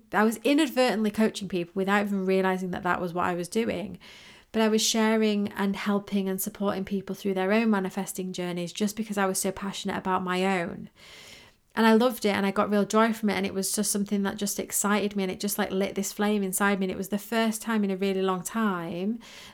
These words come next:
that I had done anything career-wise where I felt like, "I really love this and I would love to do this, do more of this." And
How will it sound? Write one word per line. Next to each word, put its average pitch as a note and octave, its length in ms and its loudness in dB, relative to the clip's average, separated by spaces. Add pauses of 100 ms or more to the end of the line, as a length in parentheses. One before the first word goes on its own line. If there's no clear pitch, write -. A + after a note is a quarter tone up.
that G#3 180 4
I G3+ 120 4
had G3+ 180 2
done G#3+ 180 2
anything G3+ 360 0
career-wise F#3 1120 0
where F#3+ 180 2
I F#3+ 140 4
felt F#3+ 380 0
like, F#3 500 -2 (540)
"I G#3 200 8
really A3 300 4
love G#3 240 0
this - 540 -6
and F#3+ 120 0
I F#3+ 140 4
would F#3+ 160 0
love F#3+ 200 0
to - 100 -8
do F#3 180 0
this, - 340 -6 (160)
do F#3+ 140 -2
more F#3 300 2
of F#3 100 -6
this." - 500 -10 (600)
And G#3 480 4